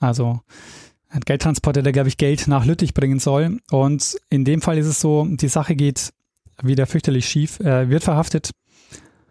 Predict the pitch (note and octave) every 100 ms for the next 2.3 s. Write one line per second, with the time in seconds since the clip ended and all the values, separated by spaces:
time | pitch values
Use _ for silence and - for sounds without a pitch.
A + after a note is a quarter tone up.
0 | _ _ _ C3+ C3+ D3 C#3 F#3+ D#3+ -
1 | D#3 D3 C#3 C#3+ - D#3 B2 A#2 - B2+
2 | - A2+ G#2